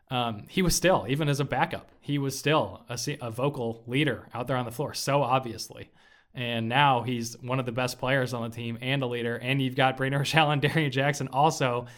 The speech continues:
as leaders on that team. I mean, it's a good squad this year, and it just keeps looking better. So I'm pretty psyched. Uh, some final notes on the game, uh, before we move to next week, what we got going on.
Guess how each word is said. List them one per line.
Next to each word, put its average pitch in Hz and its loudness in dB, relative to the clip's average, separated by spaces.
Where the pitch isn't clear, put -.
as 131 -2
leaders 127 0
on 120 -4
that 120 -6
team. 117 -4
I 117 -8
mean, 110 -6
it's 143 -4
a 131 0
good 120 -2
squad 117 -2
this 107 -8
year, 107 -6
and 110 -6
it 107 -6
just 113 -6
keeps 120 -6
looking 110 -10
better. 113 -14
So 110 -16
I'm 117 -10
pretty 117 -8
psyched. - -16
Uh, 147 6
some 165 4
final 170 6
notes 156 6
on 156 4
the 147 4
game, 143 6
uh, 139 2
before 151 0
we 139 4
move 139 2
to 135 2
next 175 0
week, 135 4
what 131 -2
we 123 -4
got 120 0
going 123 -2
on. 120 -2